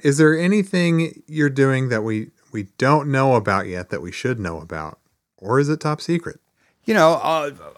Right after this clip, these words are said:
Speaker 2: it's, the secret is out already that Saw Ten is in production. Um, I know more about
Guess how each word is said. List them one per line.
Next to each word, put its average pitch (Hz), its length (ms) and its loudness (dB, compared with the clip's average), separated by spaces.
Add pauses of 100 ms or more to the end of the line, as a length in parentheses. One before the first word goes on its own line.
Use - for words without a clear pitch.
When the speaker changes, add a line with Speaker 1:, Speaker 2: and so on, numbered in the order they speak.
(120)
Speaker 2:
it's, - 280 -6
the 160 180 0
secret 202 340 2
is 160 200 2
out 170 260 4
already 156 400 2
that 135 160 -6
Saw 147 340 2
Ten 156 440 0
is 131 520 -2
in 156 220 0
production. 151 640 0 (460)
Um, 120 320 2 (520)
I 127 360 2 (520)
know 151 500 6
more 147 440 2
about 135 480 2